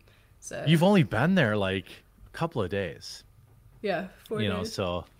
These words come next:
Speaker 1: What day is it? Friday?
Speaker 2: Uh,
Speaker 1: Five days.
Speaker 2: Yeah. Yeah, but
Speaker 1: No.
Speaker 2: that's not enough.
Speaker 1: Five days.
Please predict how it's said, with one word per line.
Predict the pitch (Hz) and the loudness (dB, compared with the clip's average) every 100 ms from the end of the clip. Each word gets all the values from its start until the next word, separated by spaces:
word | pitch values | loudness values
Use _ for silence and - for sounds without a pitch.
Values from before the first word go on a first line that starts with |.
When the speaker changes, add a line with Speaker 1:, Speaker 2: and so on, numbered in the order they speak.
| _ _ _ _ _ | _ _ _ _ _
Speaker 1:
What | 302 320 | -2 0
day | 311 294 | 2 2
is | 233 | 2
it? | 214 | -2
Friday? | 202 185 214 226 | 0 0 0 0
Speaker 2:
Uh, | 220 214 208 | 0 0 4
Speaker 1:
Five | 214 214 | 4 4
days. | 196 165 160 - _ _ _ - | 2 -2 -8 -16 _ _ _ -2
Speaker 2:
Yeah. | 156 147 - 120 _ _ _ _ _ _ | 2 2 0 -12 _ _ _ _ _ _
Yeah, | 113 95 78 | -6 -4 -4
but | 78 | -4
Speaker 1:
No. | 101 | -2
Speaker 2:
that's | 135 123 | 0 0
not | 139 101 | -2 -2
enough. | 78 101 135 | -4 -12 -10
Speaker 1:
Five | - 175 170 | 0 0 0
days. | - - | -6 -10